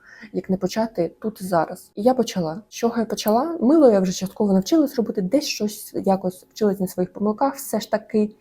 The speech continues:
І почала знімати контент, почались якісь маленькі продажі. Я просто почала пробувати все, чого боялась. Тому я пробувала, бо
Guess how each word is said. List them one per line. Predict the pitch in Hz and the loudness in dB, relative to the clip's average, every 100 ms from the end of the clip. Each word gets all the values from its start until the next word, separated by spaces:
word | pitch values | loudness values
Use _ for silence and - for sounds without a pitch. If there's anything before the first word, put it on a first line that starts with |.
| - | -16
І | - | -2
почала | 269 220 190 220 240 | -2 6 8 8 6
знімати | 202 196 233 | 4 2 0
контент, | 185 156 - 190 190 180 | -4 -6 0 2 2 -2
почались | 185 180 196 196 269 214 | -6 -4 0 2 2 -2
якісь | 202 - | -6 -2
маленькі | 190 185 240 247 | 2 4 4 0
продажі. | - 180 202 214 190 190 175 185 185 | -6 2 4 4 4 2 2 -2 -2
Я | 220 | -6
просто | 214 214 254 320 - | -4 4 4 4 -6
почала | - 202 - 185 196 226 240 | -4 -6 2 4 4 2 -2
пробувати | - 202 208 190 185 180 175 | 0 4 4 4 2 -2 -14
все, | - - - 220 254 - _ _ _ _ _ | -14 -12 -4 0 0 -2 _ _ _ _ _
чого | - 185 165 202 | -4 -2 0 0
боялась. | 190 185 165 160 160 - | 2 2 2 -2 -6 -10
Тому | 202 208 | 0 4
я | 185 | 4
пробувала, | 185 247 240 214 190 | 4 2 4 4 2
бо | 170 180 180 180 175 170 165 | 2 2 6 6 6 4 0